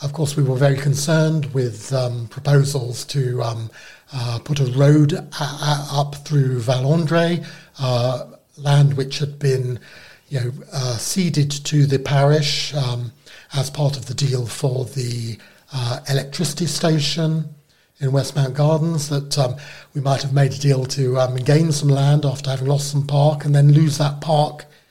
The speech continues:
in turn. So, um, there was a feeling that, um,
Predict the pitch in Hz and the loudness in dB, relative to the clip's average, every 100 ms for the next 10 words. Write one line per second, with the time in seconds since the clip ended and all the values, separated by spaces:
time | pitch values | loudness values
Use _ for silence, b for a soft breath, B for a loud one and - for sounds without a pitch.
0 | b b 160 151 143 196 175 113 104 110 | b b 0 2 2 2 2 0 -4 -12
1 | b b b _ - 160 147 143 143 143 | b b b _ -2 2 6 6 8 6
2 | 143 143 160 180 165 143 190 170 123 120 | 4 2 -2 0 0 0 0 0 0 -4
3 | 120 139 139 - - 147 135 | -4 -4 -6 -8 -2 2 2